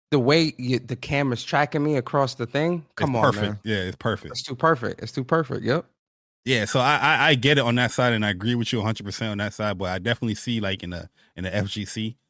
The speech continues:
Speaker 2: uh, where it did affect certain people as well. But I, I don't remember the name of the other one though. I, I, I, I, I have to bring that up, or if I do get it, I'll put it in the chat after the podcast. But yeah, it's, it's, it's,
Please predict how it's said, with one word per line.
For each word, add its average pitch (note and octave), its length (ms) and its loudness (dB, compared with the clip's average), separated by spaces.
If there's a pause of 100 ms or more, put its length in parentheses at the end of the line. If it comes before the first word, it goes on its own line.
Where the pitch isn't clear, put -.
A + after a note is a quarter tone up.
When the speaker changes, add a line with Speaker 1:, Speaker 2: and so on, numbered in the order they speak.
(300)
Speaker 2:
uh, F2+ 240 -4
where F#2+ 260 -2
it F2 200 -10
did G2+ 220 -2
affect - 640 -6
certain F2+ 360 -4
people F2 340 -6
as E2 160 -10
well. E2+ 240 -6
But D#2+ 280 -8 (680)
I, B2+ 200 4
I C3 120 4
don't D#3 220 8
remember C3+ 280 6
the A#2+ 100 4
name A2+ 280 4
of G#2+ 80 2
the F#2 100 -6
other G2+ 220 -2
one F2 240 -6
though. D#2 160 -8
I, F2 160 -4
I, D#2+ 420 -8
I, E2+ 180 -8 (520)
I, G#2+ 300 2
I - 20 4
have A#2+ 180 0
to G#2+ 80 -4
bring A2 200 -2
that G#2 100 0
up, G#2 160 0
or G2 100 -2
if G2 120 -6
I F#2+ 80 -2
do A#2 260 2
get B2 180 0
it, B2+ 140 -4 (600)
I'll G2 260 0 (240)
put A2+ 140 0
it G#2+ 80 -2
in G#2 60 -2
the G2 60 -4
chat G#2+ 240 0
after G2 220 -4
the F#2 80 -8
podcast. G2+ 540 -6
But E2+ 180 -8 (460)
yeah, F#2 240 -2
it's, F#2+ 220 -6
it's, F#2 200 -6
it's, F#2 300 -6